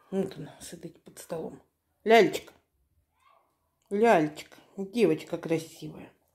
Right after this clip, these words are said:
Так, красивые девочки и мальчики. А также тети и дяди.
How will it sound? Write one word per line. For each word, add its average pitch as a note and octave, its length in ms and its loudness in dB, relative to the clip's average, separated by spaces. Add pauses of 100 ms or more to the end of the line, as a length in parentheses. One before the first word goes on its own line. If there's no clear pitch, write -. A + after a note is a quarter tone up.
(1200)
Так, - 260 -12 (600)
красивые E3+ 540 -6
девочки D#3+ 440 -12
и E3 40 -12
мальчики. G#3+ 600 -6 (1300)
А F3 80 -16
также F3 380 -6
тети F3 340 -8
и E3 100 -14
дяди. B3 320 4